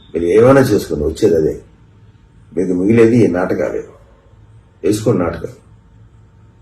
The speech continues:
అది సొంత బాబాయిని చచ్చిపోతే చంపేస్తే దారుణంగా, వాళ్ళ కూతురు అల్పేరుగని పోరాటం చేస్తుంటే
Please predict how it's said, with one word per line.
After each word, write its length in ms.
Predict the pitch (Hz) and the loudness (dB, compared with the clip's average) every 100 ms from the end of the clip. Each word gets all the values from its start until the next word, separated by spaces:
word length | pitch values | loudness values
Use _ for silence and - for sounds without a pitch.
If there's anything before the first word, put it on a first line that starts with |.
| _ - - - - | _ -20 -20 -12 -8
అది 80 | |
సొంత 320 | 107 87 92 101 | -6 -6 0 0
బాబాయిని 480 | 82 82 95 95 | 2 0 2 0
చచ్చిపోతే 640 | 87 80 - 90 87 - - - _ _ _ - _ - 76 | 0 -6 -4 -4 -2 -6 -8 -20 _ _ _ -20 _ -16 -10
చంపేస్తే 400 | 78 87 85 80 | -2 -2 -2 -2
దారుణంగా, 640 | 82 80 85 87 - - _ _ _ _ _ - | -2 -2 -4 -8 -10 -18 _ _ _ _ _ -10
వాళ్ళ 140 | 87 | -10
కూతురు 580 | - 87 82 - 76 73 - _ _ _ _ _ _ _ _ _ _ _ _ _ _ - - - - | -6 -8 -2 0 0 -4 -10 _ _ _ _ _ _ _ _ _ _ _ _ _ _ -20 -20 -18 -8
అల్పేరుగని 480 | 98 104 117 110 101 | -2 2 4 4 2
పోరాటం 400 | 85 92 95 87 | 0 0 0 -4
చేస్తుంటే 580 | 78 76 - 76 80 | -6 -10 -10 -10 -10